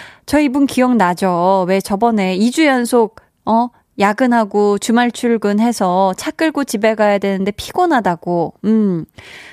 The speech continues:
술 안 먹고도 대리운전 부른다는데 고민이라고 하셨어가지고 제가 대리운전 부르라고 하셨던, 했던, 어, 우리 구삼육이님.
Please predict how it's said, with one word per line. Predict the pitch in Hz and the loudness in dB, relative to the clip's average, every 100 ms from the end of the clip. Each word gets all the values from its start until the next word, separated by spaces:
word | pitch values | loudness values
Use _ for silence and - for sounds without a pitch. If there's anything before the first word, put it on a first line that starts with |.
| - | -10
술 | - 339 | -2 2
안 | 233 233 | 4 2
먹고도 | 277 269 247 | 0 -2 -2
대리운전 | 240 226 254 240 240 226 | 0 0 2 0 0 -2
부른다는데 | 226 233 226 226 214 208 | -2 0 2 2 0 -2
고민이라고 | - 269 320 311 262 240 208 196 | 0 0 2 2 0 0 0 0
하셨어가지고 | 208 220 - - - - 190 180 170 180 | -2 -4 -10 -16 -10 -4 -2 -2 -4 -6
제가 | 190 180 190 190 - - - | -4 -2 0 -2 -8 -20 -2
대리운전 | 247 277 269 247 240 214 185 | 0 2 2 2 0 -2 -4
부르라고 | - 262 294 254 196 190 | -2 0 2 2 0 -2
하셨던, | 208 208 - - 165 170 233 320 _ 311 | -2 -4 -6 -4 -2 0 -2 -4 _ -4
했던, | 311 - 170 170 202 196 170 | -4 -2 0 2 2 2 0
어, | 175 175 | 0 0
우리 | 170 180 | -2 -6
구삼육이님. | - 233 294 254 202 208 190 175 180 190 165 | -6 0 2 2 2 0 0 0 0 -2 -4